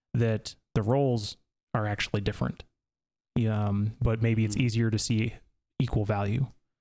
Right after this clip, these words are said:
Speaker 1: And s-, w-, regardless of how it's challenged, um, there's, there's always a cultural,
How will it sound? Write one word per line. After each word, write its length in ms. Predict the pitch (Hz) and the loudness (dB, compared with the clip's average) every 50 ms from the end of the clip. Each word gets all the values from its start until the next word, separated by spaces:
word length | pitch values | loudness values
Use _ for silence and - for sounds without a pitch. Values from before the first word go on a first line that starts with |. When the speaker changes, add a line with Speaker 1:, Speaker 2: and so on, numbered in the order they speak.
| _ _ _ _ _ _ _ _ _ _ | _ _ _ _ _ _ _ _ _ _
Speaker 1:
And 140 | 135 120 113 | 2 2 2
s-, 120 | - - | 0 0
w-, 200 | - - 156 - - | 0 0 0 0 0
regardless 580 | 139 131 117 - 131 139 156 151 147 143 - - | 0 0 2 4 4 4 4 4 2 2 2 0
of 80 | 131 110 | 0 0
how 240 | 107 123 131 127 | 2 2 2 2
it's 160 | 113 - - - | 0 -2 -2 -2
challenged, 640 | - - 143 135 120 107 107 123 139 - - - - _ _ _ _ _ _ _ _ - | 0 0 2 2 2 2 2 2 0 -2 -6 -10 -14 _ _ _ _ _ _ _ _ -2
um, 500 | 110 107 107 104 107 110 107 110 117 - - _ _ _ _ - | 0 0 0 0 0 0 0 -2 -2 -4 -10 _ _ _ _ -2
there's, 360 | 139 120 113 113 113 107 110 | 0 0 2 2 2 0 2
there's 200 | - 123 117 110 | 2 2 2 2
always 560 | - 123 120 120 120 120 117 113 113 110 110 | 2 2 2 2 2 2 2 2 0 0 0
a 460 | - - 117 110 110 110 107 107 107 - - _ _ _ _ _ _ _ _ _ | -2 0 0 0 0 2 2 0 0 -2 -4 _ _ _ _ _ _ _ _ _
cultural, 760 | - - 139 135 131 - - 139 131 127 123 117 113 113 113 | 0 2 2 2 0 0 0 0 0 2 2 2 2 0 -2